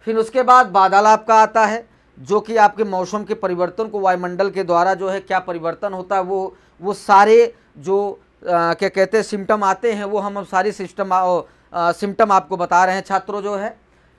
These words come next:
बादल जो है, बादल या मेघ जलवाष्प घु-, आ, धूल कण के वे द्रवीभूत सूक्ष्म कण होते हैं जो पृथ्वी सतह से विभिन्न ऊंचाइयों पर वायुमंडल में तैरते रहते हैं।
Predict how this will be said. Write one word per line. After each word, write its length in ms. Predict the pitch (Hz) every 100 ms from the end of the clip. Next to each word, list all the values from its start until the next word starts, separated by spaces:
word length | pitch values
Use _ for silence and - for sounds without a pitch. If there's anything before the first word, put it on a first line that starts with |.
| _ 139
बादल 380 | 190 220 262
जो 160 | 233 240
है, 220 | 233 233
बादल 380 | 190 214 214 262
या 160 | 254 233
मेघ 400 | 214 214 247 220
जलवाष्प 680 | 170 208 196 202 220 220
घु-, 300 | 214 160 196
आ, 240 | 185 175 160
धूल 440 | 139 139 226 247
कण 240 | 226 226 185 - _ _ _ -
के 100 | 208
वे 300 | 202 254 247
द्रवीभूत 920 | 170 147 208 226 202 180 226 226 226 - _ _
सूक्ष्म 340 | - 220 196 175
कण 220 | 220 226
होते 340 | 190 185 196
हैं 320 | 185 233 247 220 _ _ 127
जो 280 | 127 240 - - _ -
पृथ्वी 380 | 202 214 214 240
सतह 360 | - 185 233
से 140 | 220 233
विभिन्न 420 | 180 180 214 226 208
ऊंचाइयों 480 | 180 180 180 196 220
पर 160 | 220
वायुमंडल 580 | 202 185 175 175 175 202
में 260 | 196 233 247 - _ _ -
तैरते 380 | 185 180 180 185
रहते 320 | 165 151 139
हैं। 220 | 107 87